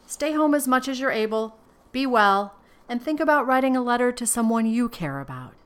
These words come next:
If you enjoyed this episode, please subscribe on your favorite podcasting directory.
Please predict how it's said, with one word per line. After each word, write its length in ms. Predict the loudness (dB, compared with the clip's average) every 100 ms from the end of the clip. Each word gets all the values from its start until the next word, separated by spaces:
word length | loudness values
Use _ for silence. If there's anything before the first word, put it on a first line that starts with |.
| _ _ _ _ -20 -20 _ _ _ _
If 100 | -4
you 140 | 0
enjoyed 480 | 2 0 2 0 0
this 180 | -4 -2
episode, 680 | -2 -2 -4 -2 0 -2 -6 -14
please 400 | -6 -4 -4 -6
subscribe 720 | -6 -6 -6 2 4 6 4 0
on 120 | -2
your 120 | -6
favorite 440 | -4 -4 -4 -6
podcasting 680 | 0 0 0 -2 -2 -2 -6
directory. 640 | -2 -2 -2 -6 -6 -6